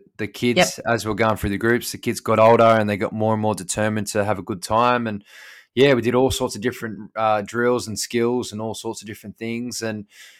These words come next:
Speaker 2: Yeah.
Speaker 1: then, uh, yeah, we end up seeing a castle-, cas-, cassowary? I can't
Speaker 2: Cassowary,
Speaker 1: remember.
Speaker 2: castle-,
Speaker 1: Cassowary.
Speaker 2: cassowary, yeah,
Speaker 1: Uh, which
Speaker 2: yeah.
Speaker 1: is very exciting. And then, um,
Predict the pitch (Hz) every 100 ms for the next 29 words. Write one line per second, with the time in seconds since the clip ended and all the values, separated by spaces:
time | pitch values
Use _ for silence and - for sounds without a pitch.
0 | _ - 175 143 127 127 127 127 127 127
1 | 127 117 120 165 196 107 92 120 131 139
2 | 123 - 131 120 - _ _ _ - 151
3 | 156 143 123 _ - 143 151 - - 147
4 | 151 151 143 170 208 175 156 147 120 -
5 | - - 160 - - 110 - 117 117 156
6 | 160 139 131 127 - - 170 208 240 120
7 | 123 196 226 - 135 131 127 127 123 175
8 | 202 - 139 147 147 143 143 143 143 135